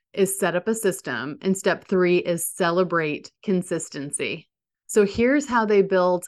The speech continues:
a boundary tied to their values.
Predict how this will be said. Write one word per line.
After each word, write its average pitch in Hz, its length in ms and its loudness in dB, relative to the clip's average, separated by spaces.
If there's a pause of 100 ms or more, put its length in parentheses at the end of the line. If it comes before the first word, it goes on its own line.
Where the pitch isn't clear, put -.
a 185 80 -2
boundary 170 800 -4 (180)
tied 151 540 -2
to 196 160 0
their 156 240 -2
values. 196 680 -2